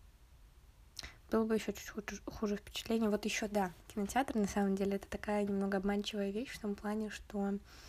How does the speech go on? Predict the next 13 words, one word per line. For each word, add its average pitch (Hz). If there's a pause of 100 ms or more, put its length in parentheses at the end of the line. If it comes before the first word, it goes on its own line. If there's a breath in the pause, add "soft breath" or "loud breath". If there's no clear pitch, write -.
(1300 loud breath)
он 214
придает 208
больше, 202
мне 190
кажется, -
ощущений, 196 (140)
а, 190 (260)
от 190 (220)
просмотра 196
всяких 196
штук, -
потому 196
что 196